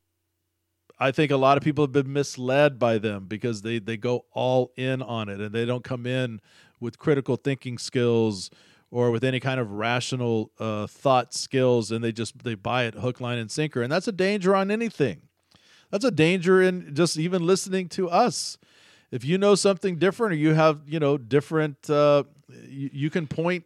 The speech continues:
to facts or, you know, something that we're missing, hey,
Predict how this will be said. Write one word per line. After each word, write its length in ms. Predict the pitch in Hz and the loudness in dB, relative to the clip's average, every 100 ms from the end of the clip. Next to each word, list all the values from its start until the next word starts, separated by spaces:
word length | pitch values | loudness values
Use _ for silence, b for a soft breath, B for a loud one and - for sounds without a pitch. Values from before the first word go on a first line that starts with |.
| - | -6
to 400 | - 156 156 135 b b b b | 0 2 2 -2 b b b b
facts 720 | - 147 156 185 180 - - - | -6 0 4 4 0 -6 -10 -2
or, 580 | 147 151 147 143 131 - _ _ _ _ _ _ _ _ _ _ _ _ _ - | 2 4 6 4 2 -2 _ _ _ _ _ _ _ _ _ _ _ _ _ -8
you 120 | 139 | 0
know, 120 | 147 127 | 2 4
something 400 | 165 165 180 160 | 4 2 2 4
that 160 | 156 | 2
we're 160 | 151 147 | 4 2
missing, 440 | 151 160 185 185 b b b b | 2 2 0 -2 b b b b
hey, 340 | - 220 196 | -2 0 0